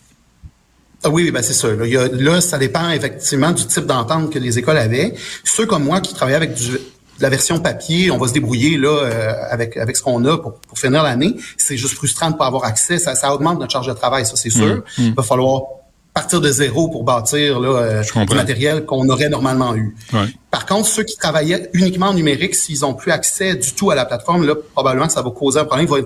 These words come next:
Speaker 1: devoir, eux, euh, probablement acheter, euh, un autre service. C'est probablement plus dans les écoles privées, ce qu'on voit ça, mais effectivement, euh, ça peut créer problème pour ces gens-là.
Speaker 2: Comment ça se fait, dernière affaire, euh, comment ça se fait que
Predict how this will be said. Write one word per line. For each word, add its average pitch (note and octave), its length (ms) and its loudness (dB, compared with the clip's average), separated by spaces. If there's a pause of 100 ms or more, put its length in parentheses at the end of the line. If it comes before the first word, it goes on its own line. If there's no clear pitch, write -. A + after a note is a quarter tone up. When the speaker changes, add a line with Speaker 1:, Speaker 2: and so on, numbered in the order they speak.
Speaker 1:
devoir, D3+ 300 0 (100)
eux, D3+ 260 -2 (440)
euh, A2 360 0 (240)
probablement C#3+ 280 0
acheter, D#3 640 0
euh, A#2 280 0
un B2 60 0
autre C3 140 0
service. D3 500 0 (460)
C'est - 260 0
probablement E3 280 2
plus F#3+ 120 0
dans F3+ 60 2
les C#3+ 140 0
écoles D3 180 0
privées, D3 280 -2
ce D3+ 160 0
qu'on B2 160 0
voit A#2+ 180 2
ça, F3 240 0 (260)
mais C#3 240 2
effectivement, C#3 600 -2
euh, A#2+ 200 0
ça A#2 160 -2
peut C#3 160 -4
créer B2+ 220 -2
problème B2 240 0
pour - 80 -12
ces A#2+ 140 -2
gens-là. A2 260 2 (180)
Speaker 2:
Comment F#3+ 280 4
ça - 160 2
se - 140 0
fait, F#3+ 60 2
dernière D3+ 360 2
affaire, D#3 400 0
euh, A2+ 280 2
comment F3 200 4
ça - 160 2
se - 100 0
fait E3 180 0
que A#2+ 400 0